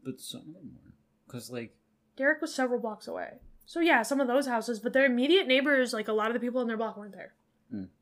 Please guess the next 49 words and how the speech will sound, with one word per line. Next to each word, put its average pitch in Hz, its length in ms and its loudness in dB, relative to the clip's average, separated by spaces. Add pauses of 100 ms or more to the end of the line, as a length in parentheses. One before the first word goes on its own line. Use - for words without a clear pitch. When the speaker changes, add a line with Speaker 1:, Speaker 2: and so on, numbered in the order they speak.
(360)
Speaker 2:
That 277 80 2
was 262 100 6
my 214 120 0
theory. 196 260 -12 (600)
So - 140 -6
it's, - 100 -4
like, 349 120 -2
this 370 180 -2
weird 311 260 4
bonding 226 380 4
thing, 226 220 -2
but 220 100 -6
then 254 140 2
they 277 80 4
get 254 160 4
really 254 180 6
worried 214 280 2
'cause 208 160 -8
Beth, 247 180 -2
it's 269 160 -6
dark 196 260 -6
out 190 220 -6
and 220 100 -8
Beth's 208 240 -8
not 196 160 -10
home. 202 260 -10 (600)
And 240 100 -8
they're 214 60 -6
like, 170 180 -12
"Fuck," - 400 -2
'cause 294 140 0
they 277 120 2
said, 254 260 4
"You're 247 140 8
only 233 200 4
supposed 214 240 -6
to 226 60 -8
be - 20 -6
gone 202 180 -6
for 202 100 -10
an 180 100 -6
hour," 175 320 -6 (120)
when 220 140 -8
she 214 160 -8
left. - 300 -10 (220)
Speaker 1:
Mm-hmm. 104 200 -6
Speaker 2:
Of 92 60 -6
course, 226 180 -4
she 202 200 -14